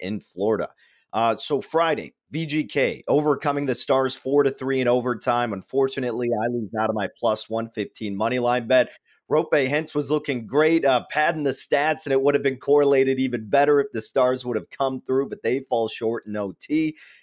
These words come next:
And then Saturday, Andy and his beloved Panthers now, because they have been cruising for him, overcome the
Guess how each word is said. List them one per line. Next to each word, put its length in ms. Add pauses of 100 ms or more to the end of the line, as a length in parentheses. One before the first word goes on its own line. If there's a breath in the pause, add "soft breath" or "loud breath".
And 120
then 180
Saturday, 840
Andy 480
and 180
his 200
beloved 540
Panthers 520
now, 160
because 320
they 120
have 140
been 160
cruising 560
for 300
him, 120
overcome 560
the 100